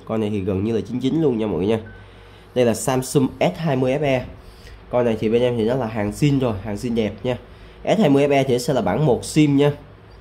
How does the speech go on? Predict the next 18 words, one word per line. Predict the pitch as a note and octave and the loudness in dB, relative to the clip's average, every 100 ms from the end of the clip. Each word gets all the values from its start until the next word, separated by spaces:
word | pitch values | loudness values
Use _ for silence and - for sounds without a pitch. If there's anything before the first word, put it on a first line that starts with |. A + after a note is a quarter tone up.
| - - - | -20 -18 0
<clears throat> | F#3+ E3 - - - - | 4 4 2 -16 -10 2
Phiên | C3+ | 2
bản | A#2 | 2
Android | C3 C3 C3 B2 | 0 0 2 2
của | C3 | 2
nó | D#3 | 0
mình | C#3+ A2 | 0 -2
sẽ | - | -2
cập | G#2+ - | -6 -4
nhật | A#2 B2 | -6 -2
lên | B2 | 0
được | A2+ | 0
Android | - A#2 B2 | -2 -2 -2
mười | A#2 G#2+ | 0 0
ba | A#2 A#2+ | 0 0
luôn | A#2+ A#2+ | -2 -2
rồi | A#2 G2+ | -2 -2
nha. | G#2 B2+ | -2 -4